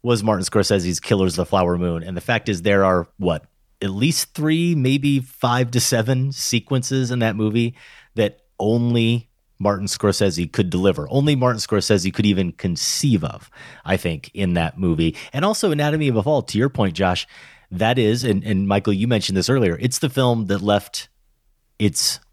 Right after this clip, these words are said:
mark on me, maybe the biggest mark of any film this year, as far as just pondering it <laughs> long after I left the theater and not being able to shake it and having conversations with listeners and other moviegoers. So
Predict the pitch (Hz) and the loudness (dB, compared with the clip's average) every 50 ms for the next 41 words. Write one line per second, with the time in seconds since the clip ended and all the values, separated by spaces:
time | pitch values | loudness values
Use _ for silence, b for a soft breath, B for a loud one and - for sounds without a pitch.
0 | _ _ _ _ _ _ _ _ _ - - 98 98 101 107 131 147 - - 107 | _ _ _ _ _ _ _ _ _ -8 -4 -2 0 2 2 2 2 2 0 0
1 | 95 92 90 92 92 98 127 143 151 151 - 104 82 80 85 87 127 139 143 165 | 2 2 2 2 2 2 2 0 0 -2 -4 -4 -8 -8 -4 -2 -2 0 0 -2
2 | - - 127 120 120 127 120 - 104 95 92 107 107 107 95 - 110 104 98 98 | -2 -2 -2 0 0 0 0 0 0 0 0 0 0 -2 -2 0 -2 0 0 0
3 | 92 - - 120 117 110 101 95 B B B B B B B 98 98 - - 110 | 0 0 0 0 2 2 0 -2 B B B B B B B -2 -2 0 0 2
4 | 104 104 101 98 92 - - - _ _ _ _ _ - - 107 - - - - | 2 2 2 2 0 -2 -6 -10 _ _ _ _ _ -4 -4 -4 -4 -4 -10 -4
5 | - 117 113 104 92 92 87 85 80 80 78 - - 98 - - - 143 120 113 | 0 0 2 2 2 2 2 0 -2 -4 -6 -6 -8 -8 -8 -4 -4 -2 -2 -2
6 | 107 107 113 120 123 123 123 117 110 101 95 - - 107 101 95 95 98 98 - | -2 0 0 0 0 0 0 0 0 -2 -2 -2 0 0 0 2 2 0 0 -2
7 | - 92 87 - 107 101 98 87 85 82 82 98 101 101 98 95 101 104 95 90 | -2 -8 -4 0 0 0 2 0 -2 -4 -4 -4 -2 -2 -2 -4 -4 -6 -4 -2
8 | 95 95 85 90 76 80 - - 143 131 127 - 117 107 B B B B B B | -2 -2 -2 -2 -4 -2 -2 0 0 0 0 0 -2 -2 B B B B B B
9 | 85 90 90 78 82 78 - 104 98 87 85 82 - - 113 110 - - 107 107 | -4 -4 -2 -2 -4 -4 -2 -2 0 0 0 0 2 2 2 2 2 0 -2 -2
10 | 95 - 85 80 78 - - 95 110 113 - - 120 107 104 101 95 - B B | -2 -4 -4 -6 -6 -6 -4 2 2 2 2 2 0 2 2 0 0 -4 B B
11 | B B B B 87 92 95 92 87 82 85 90 104 113 101 117 104 98 110 104 | B B B B -2 0 0 0 0 0 -2 0 -2 0 0 0 0 0 0 2
12 | 104 107 104 98 - - - 101 90 | 2 2 2 0 0 0 0 0 0